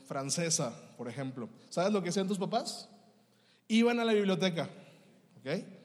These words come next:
Tomaban un día, una tarde para ir a la biblioteca, iban a la recepción de la biblioteca, tomaban una, dejaban una ficha o algo así, quién sabe qué cosa era. Iban a buscar el libro, agarraban el libro, lo leían y luego empezaban a escribir lo que leían.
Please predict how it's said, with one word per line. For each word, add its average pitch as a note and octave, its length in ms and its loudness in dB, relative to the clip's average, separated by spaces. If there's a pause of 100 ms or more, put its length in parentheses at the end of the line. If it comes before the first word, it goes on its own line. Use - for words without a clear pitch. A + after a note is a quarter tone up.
(340)
Tomaban F3+ 340 0
un D4 120 -6
día, A#3 200 2
una F#3 280 -2
tarde F#3 240 0
para E3 140 -2
ir E3+ 60 -4
a F3+ 40 -2
la F3 60 -2
biblioteca, C#3+ 440 -6 (520)
iban G#3+ 280 2
a A3+ 60 0
la A3 100 2
recepción F#3 480 0
de G3+ 80 0
la G3+ 120 0
biblioteca, D#3+ 640 -4 (500)
tomaban F#3 360 2
una, A#3 380 -2
dejaban G3+ 280 -2
una A3+ 200 0
ficha A3 400 -4
o E3 80 -2
algo F#3+ 160 -2
así, F#3+ 260 -2
quién E3 180 -8
sabe D#3+ 240 -4
qué D#3+ 140 -10
cosa D#3+ 260 -4
era. C3 220 -10 (720)
Iban C#4+ 320 2
a C#4+ 40 4
buscar A3+ 560 2
el G#3+ 140 2
libro, A3 460 -2 (1080)
agarraban F3+ 720 0
el G3+ 120 -2
libro, G3+ 460 -4
lo D#3 180 -4
leían E3+ 560 -4
y F3 80 -6
luego E3+ 160 -2
empezaban F#3+ 480 -6
a - 20 -4
escribir E3+ 600 -8
lo E3+ 160 -8
que E3 100 -10
leían. C#3 480 -8